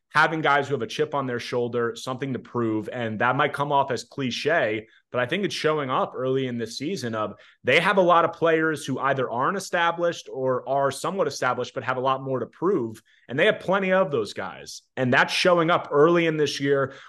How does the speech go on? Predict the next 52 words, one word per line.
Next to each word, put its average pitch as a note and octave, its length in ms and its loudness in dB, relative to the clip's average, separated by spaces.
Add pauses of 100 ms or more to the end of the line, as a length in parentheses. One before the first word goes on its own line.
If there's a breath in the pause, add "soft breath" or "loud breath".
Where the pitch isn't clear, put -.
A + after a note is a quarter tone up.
with A#2 360 2 (140)
the A2 120 -4
way, C#3+ 500 0 (140)
the A#2+ 160 -4
effort E3+ 260 4
that D#3+ 120 2
they C#3 120 2
play C3+ 200 0
with B2+ 160 -2
on B2 120 -4
a A2 40 -8
nightly C3 320 -2
basis, A2 480 -6
their A2 160 0
ability C3 380 2
to B2 80 4
overcome B2 480 -4
adversity A2 720 -4 (200 loud breath)
with C#3 220 6
injuries, A#2+ 560 0
with A2 140 -8
some B2+ 140 -4
of C3 60 -4
the B2+ 60 -6
teams B2 260 -4
that A#2 140 -2
they've A#2 180 -2
been A2+ 140 -4
playing. G#2 500 -6 (380 loud breath)
And C3+ 100 2
I C3+ 60 4
think F3 240 2
that, D3 480 4
you C3 120 0
know, A#2+ 60 2
I B2 80 4
thought F#3 400 2
that A#2+ 160 2
that, C#3+ 460 4
along C3+ 380 2
with C3 180 -2
their, A#2+ 500 0
I B2 200 -6 (260)
was A#2+ 120 -12
pretty D3 200 0
high C3+ 180 2
on B2+ 140 0
them A#2+ 120 -2
defensively A2+ 600 -6
entering A2 320 -4
the G2+ 80 -8
season. A2 520 -4